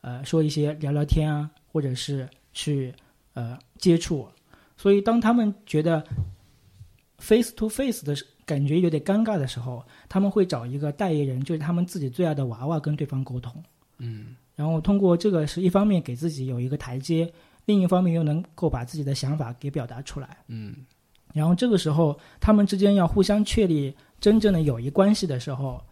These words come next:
Speaker 1: 就那个丽娜就问那个莱农，“你可不可以把你的娃娃给我？”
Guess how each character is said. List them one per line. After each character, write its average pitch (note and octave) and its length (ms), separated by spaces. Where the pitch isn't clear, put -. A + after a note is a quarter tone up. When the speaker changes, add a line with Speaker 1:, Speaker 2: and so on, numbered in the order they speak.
Speaker 1:
就 F3 160
那 F#3+ 160
个 E3+ 120
丽 G#3 180
娜 C#3+ 220
就 D3+ 160
问 D#3 140
那 E3 140
个 C3+ 240
莱 D3 180
农 D#3 260
，“你 E3+ 120
可 E3+ 160
不 E3 80
可 E3+ 120
以 D#3+ 100
把 D3 160
你 D3+ 120
的 C3+ 120
娃 B2+ 180
娃 F#3 140
给 C3+ 180
我？” B2 220